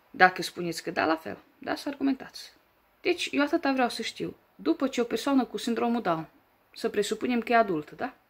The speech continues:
După ce o persoană decedată, unde cre-, credeți că ajunge? Se duce direct în rai? Sau trece prima dată prin, prin procesul ăla de judecare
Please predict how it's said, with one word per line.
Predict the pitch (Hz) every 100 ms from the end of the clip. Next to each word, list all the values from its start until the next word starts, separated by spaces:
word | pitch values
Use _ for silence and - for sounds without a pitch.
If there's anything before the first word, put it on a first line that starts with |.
| _ _ _ - - - - - _ _ _ _ _ _ -
După | 330 -
ce | 254
o |
persoană | 233 226 247 220
decedată, | 202 202 220 170 - - - _ _ _
unde | 247 339 277
cre-, | - 175 - -
credeți | - 185 165 -
că |
ajunge? | 156 156 147
Se | 151 170
duce | 180 160
direct | 165 180 180
în | 165
rai? | 156 156 185 269 - _ _ _ _ _ -
Sau | - 254 254
trece | 254 220 214 190 175
prima | - 196
dată | 180 180 175
prin, | - 180 - -
prin | -
procesul | 175 180 - 180 175
ăla | 156
de | 160
judecare | 156 160 156 - 220 151 160